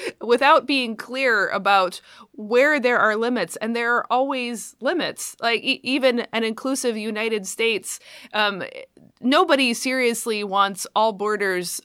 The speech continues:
open at all times to all people, because suddenly we'd have another seven hundred million people living in our country,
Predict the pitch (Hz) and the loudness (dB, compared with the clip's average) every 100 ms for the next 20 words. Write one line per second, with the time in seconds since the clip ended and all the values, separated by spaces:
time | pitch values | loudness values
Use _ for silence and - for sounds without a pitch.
0 | 190 185 185 160 151 - 196 196 196 202 | -6 -2 -2 -4 -4 0 2 4 4 2
1 | 190 185 180 - 190 190 185 214 202 175 | -4 -4 -6 -4 -2 -2 -4 -8 -2 -2
2 | 175 208 202 202 233 233 247 226 208 208 | -2 -8 -6 -6 -4 -4 -4 -6 -6 0
3 | 202 190 208 202 208 214 214 208 226 226 | 0 0 -4 -4 -4 -2 -4 -4 -4 -4
4 | 214 196 202 208 185 185 220 214 190 185 | -4 -4 -4 -6 -6 -8 -8 -4 -4 -2
5 | 196 196 185 170 180 262 277 202 165 180 | -4 -6 -4 -4 -2 -2 -2 -2 -2 -4